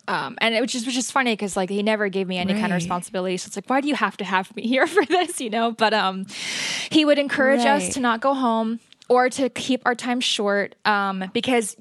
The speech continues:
Speaker 1: usually one of us would come back after having spent time in the,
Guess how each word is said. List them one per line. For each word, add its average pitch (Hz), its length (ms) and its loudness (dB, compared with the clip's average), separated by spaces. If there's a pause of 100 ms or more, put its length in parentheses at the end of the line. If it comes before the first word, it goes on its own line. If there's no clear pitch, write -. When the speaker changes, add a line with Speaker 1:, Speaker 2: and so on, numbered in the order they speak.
Speaker 1:
usually 254 480 0
one 226 180 2
of 214 80 0
us 226 180 0
would 226 120 -8
come 240 180 -2
back 202 360 2
after 202 280 0
having 202 340 -2
spent - 400 -4
time 202 440 -2
in 196 340 -6
the, 190 240 -2